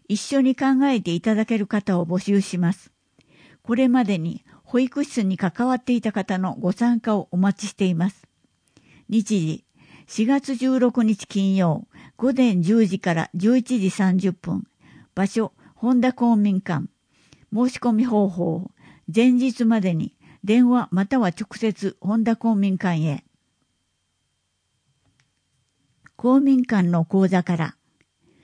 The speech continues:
くぬぎカレッジを実施して、令和二年、二千二十年八月にスタートしたくぬぎカレッジは、申し込み者二十一名、運営スタッフ十九名、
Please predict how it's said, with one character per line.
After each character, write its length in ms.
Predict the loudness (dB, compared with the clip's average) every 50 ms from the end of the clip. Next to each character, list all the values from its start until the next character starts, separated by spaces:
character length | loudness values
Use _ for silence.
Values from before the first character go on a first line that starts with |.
| _ _ _ _ _
く 160 | -2 2 4 4
ぬ 160 | 6 6 6
ぎ 160 | 4 4 2
カ 140 | 2 0 0
レ 140 | 2 2 0
ッ 40 |
ジ 200 | 0 -2 -2 -2
を 140 | -2 -2 -2 -4
実 140 | -2 -2 -2
施 220 | -2 -2 -4 -6 -6
し 140 | -6 -4
て、 200 | -4 -4 -4 -4 _ _ _ _ _ _ _ _ _ _ _ _ _ _ _ _ _ -20 -20 _ _ _ _
令 220 | 0 2 2 4 4
和 120 | 4 4
二 160 | 4 4 4
年、 300 | 4 4 4 2 -2 -4 -4 -2
二 120 | -2 -2
千 280 | 0 4 4 4 4 4
二 140 | 2 0 -2
十 220 | 0 2 2 4
年 200 | 4 4 2 0
八 260 | 0 -2 -4 -2 0
月 260 | 0 0 0 -2 -2
に 140 | -2 -2 -4
ス 120 | -6 -6 -4
タ 160 | -2 -2 -2
ー 40 | 0
ト 140 | -2 -4
し 120 | -4 -4 -6
た 220 | -6 -6 -6 -6 -10 _ _ -20 -20 -20 _ _ -2
く 120 | 0 4
ぬ 140 | 4 4 4
ぎ 160 | 4 2 0
カ 180 | 0 -2 -2 0
レ 120 | 0 -2
ッ 60 | -4
ジ 220 | -4 -8 -12 -14 -14 _ _ _ _ _
は、 200 | -2 -2 -2 -4 _ _ -20 -20 -20 -20 -14 _ -2
申 180 | 0 0 0
し 140 | -2 -4 -4
込 120 | -2 0 2
み 100 | 2 2
者 160 | 0 0 0
二 180 | 2 2 2 2
十 200 | 2 2 2 2
一 260 | 0 0 0 0 0
名、 300 | 2 2 0 -2 -4 -8 _ _ _ _ -20 -20 -18 _
運 280 | -2 2 2 4 6 6
営 140 | 6 4 2
ス 100 | 0 -4
タ 160 | -4 -4 -4
ッ 20 |
フ 200 | -2 -2 -4 -4
十 260 | -2 0 2 2 2
九 260 | 2 0 0 0 2 2
名、 360 | 0 -2 -4 -4 -8 -12